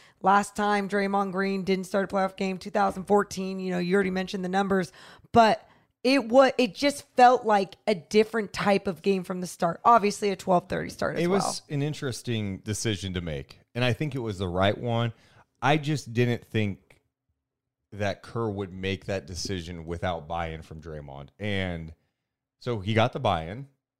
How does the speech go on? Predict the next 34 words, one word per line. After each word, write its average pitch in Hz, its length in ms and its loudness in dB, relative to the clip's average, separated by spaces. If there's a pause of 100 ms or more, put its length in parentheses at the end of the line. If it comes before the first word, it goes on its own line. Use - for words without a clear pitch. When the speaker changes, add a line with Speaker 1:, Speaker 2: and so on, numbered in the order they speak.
(160)
Speaker 2:
and 117 80 -8
that's 131 160 -8
what 147 100 -14
they 147 80 -6
started 143 400 -6
with. 87 380 -6
Speaker 1:
Yep. 208 280 0
Speaker 2:
I 160 100 2
thought 202 160 2
the 151 120 2
other 139 180 2
interesting 110 460 -4
thing 104 240 -2
about 92 300 -2
the 92 80 -12
first 98 320 -8
quarter 92 340 -4
is, 95 380 -6 (520)
look, - 240 -16
Kevin 131 300 -4
Huerter's 92 320 -6
in 87 80 -4
a 82 60 -4
major 80 320 -8
funk 76 420 -12 (400)
in 85 140 -8
this 78 160 -6
series. 71 480 -18 (180)
Three 110 220 -8
of 92 80 -10
twenty-one 80 640 -12
from 73 200 -18
three. 82 540 -10 (1400)
Steph - 520 -2